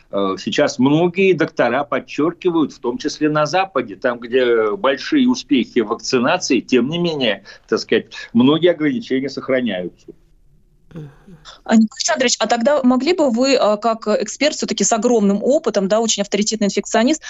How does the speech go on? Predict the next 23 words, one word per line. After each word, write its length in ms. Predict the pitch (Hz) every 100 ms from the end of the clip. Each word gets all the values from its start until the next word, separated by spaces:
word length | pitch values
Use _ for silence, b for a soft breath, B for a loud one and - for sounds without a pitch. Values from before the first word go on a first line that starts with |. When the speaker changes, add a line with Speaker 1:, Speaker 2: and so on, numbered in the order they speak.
| B -
Speaker 2:
предположить, 540 | - 226 233 208 -
вот 140 | 214 -
если 300 | 214 339 233
все 180 | - 262
будет 220 | 240 226
продолжаться 520 | 208 220 220 320 -
так, 200 | - 233
как 120 | -
сегодня, 480 | - 220 196 160 151 B B
мы 240 | 220 320 370
не 140 | 247
видим 280 | 247 233 214
примера, 440 | 233 233 240 208 180 160 175 190
а, 20 |
от 200 | 185 -
публичных 440 | 196 214 - 196
лиц, 200 | 214 202
как 180 | - 202
нужно 240 | 208 190 190
жестко 300 | 208 196 185
соблюдать 320 | 185 185 180
санитарные 440 | - 190 196 202
правила, 440 | 202 277 349 349